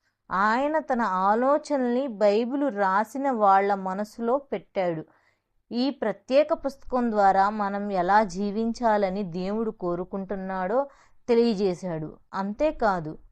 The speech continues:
మనకు ఆయనకు ఉన్న ప్రేమ,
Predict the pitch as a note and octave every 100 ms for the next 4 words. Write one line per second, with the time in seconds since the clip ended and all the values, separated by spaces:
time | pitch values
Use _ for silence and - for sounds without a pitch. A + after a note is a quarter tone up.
0 | _ _ _ F#3+ G#3+ A#3+ D#4 - B3+ B3
1 | - _ _ _ _ _ _ _ _ _
2 | _ _ _ _ _ _ _ _ _ _
3 | _ _ _ _ _ _ _ _ _ _
4 | _ - F#3+ A3+ D#4 E4 E4 C4+ B3 A#3
5 | C4+ C4+ - F#3 F#3 G3